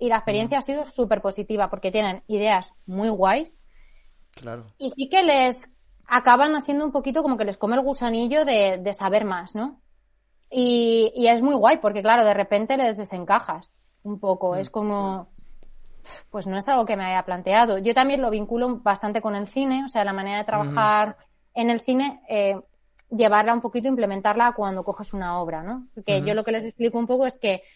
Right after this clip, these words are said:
Speaker 1: cuando yo cogí esta obra o cuando he cogido otra que quiero hacer algo audiovisual, trato la partitura como el director de cine que coge un guión.
Speaker 2: Eh, claro.
Speaker 1: Y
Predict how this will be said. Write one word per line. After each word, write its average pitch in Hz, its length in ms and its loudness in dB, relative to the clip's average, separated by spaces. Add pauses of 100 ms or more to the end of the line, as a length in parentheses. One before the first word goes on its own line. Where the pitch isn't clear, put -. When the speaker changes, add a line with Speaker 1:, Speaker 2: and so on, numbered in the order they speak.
(200)
Speaker 1:
cuando 202 260 4
yo 190 220 4
cogí 202 280 -2
esta 190 240 0
obra 226 240 4
o 190 60 0
cuando 185 200 -4
he - 20 -12
cogido 196 360 0
otra 214 240 0
que 185 100 -8
quiero 185 160 -4
hacer 196 160 -8
algo 196 180 0
audiovisual, 208 680 0 (640)
trato 208 220 0
la 214 100 4
partitura 220 480 0
como 202 280 -4
el 180 100 -6
director 185 320 -8
de 185 80 -8
cine 202 240 -6
que 226 80 -14
coge - 200 -14
un 175 80 -8
guión. 180 360 -4 (400)
Speaker 2:
Eh, 127 520 -12
claro. 120 300 -14 (180)
Speaker 1:
Y 233 560 -2